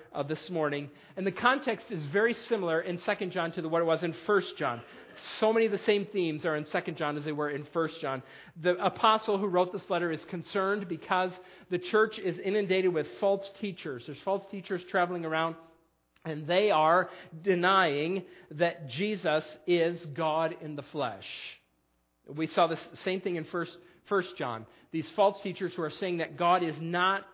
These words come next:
uh, that Jesus is not God the Son incarnate. They admire Jesus, they talk about Jesus, they will not affirm his identity as God's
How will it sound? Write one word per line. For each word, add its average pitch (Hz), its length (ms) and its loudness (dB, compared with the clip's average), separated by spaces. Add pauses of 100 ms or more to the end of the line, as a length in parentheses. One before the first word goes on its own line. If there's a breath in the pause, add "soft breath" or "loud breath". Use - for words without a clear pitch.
(200)
uh, 165 140 6
that 151 180 -2
Jesus 180 420 -4
is 139 140 -8
not 185 580 -2
God 165 280 0
the 160 80 -12 (100)
Son 147 320 -6 (280 loud breath)
incarnate. 160 680 -2 (260 loud breath)
They 160 160 4
admire 175 380 2
Jesus, 190 400 -6
they 170 100 -2
talk 185 300 -4
about 180 220 0
Jesus, 175 300 -4
they 160 140 -2
will 175 160 -4
not 180 140 -2
affirm 170 420 -4
his 160 160 -8
identity 156 720 -4
as 139 160 -12
God's 143 420 -6